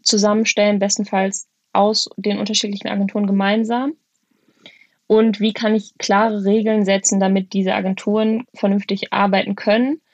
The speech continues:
und ich sie gar nicht, ähm, anfeuere, dieses Siloeske oder auch gegeneinander zu treiben, sondern ganz im Gegenteil, wie kann ich incentivieren, dass Zusammenarbeit passiert?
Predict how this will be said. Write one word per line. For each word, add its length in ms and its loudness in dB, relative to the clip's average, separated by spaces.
und 340 2
ich 180 -2
sie 140 0
gar 260 2
nicht, 420 0
ähm, 480 0
anfeuere, 1000 0
dieses 500 -2
Siloeske 960 -2
oder 260 -2
auch 140 -8
gegeneinander 640 -4
zu 120 -6
treiben, 400 0
sondern 260 -2
ganz 180 -6
im 80 -2
Gegenteil, 440 0
wie 60 -10
kann 200 -2
ich 120 -4
incentivieren, 680 0
dass 220 2
Zusammenarbeit 720 0
passiert? 480 -6